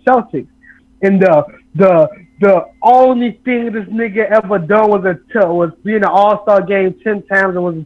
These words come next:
champion. All-Star games in the East, by the way.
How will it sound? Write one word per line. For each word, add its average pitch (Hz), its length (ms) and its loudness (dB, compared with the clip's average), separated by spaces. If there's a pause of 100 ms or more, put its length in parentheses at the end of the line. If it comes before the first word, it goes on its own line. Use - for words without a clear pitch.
champion. 165 500 -6 (2750)
All-Star 226 300 -2
games 214 260 0
in 190 100 -2
the 175 40 0
East, 180 180 -4
by 143 200 -6
the 131 120 -8
way. 135 200 -10